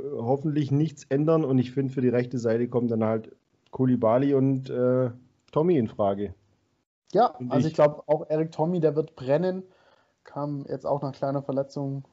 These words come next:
Speaker 2: Hoffentlich, äh, reicht's dann auch <laughs> bis Sonntag wieder. Ähm,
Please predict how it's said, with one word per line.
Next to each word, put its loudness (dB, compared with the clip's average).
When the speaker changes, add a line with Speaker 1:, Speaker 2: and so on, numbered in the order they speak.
Speaker 2:
Hoffentlich, -6
äh, -10
reicht's 0
dann 4
auch -2
<laughs> -20
bis -4
Sonntag -2
wieder. 0
Ähm, -8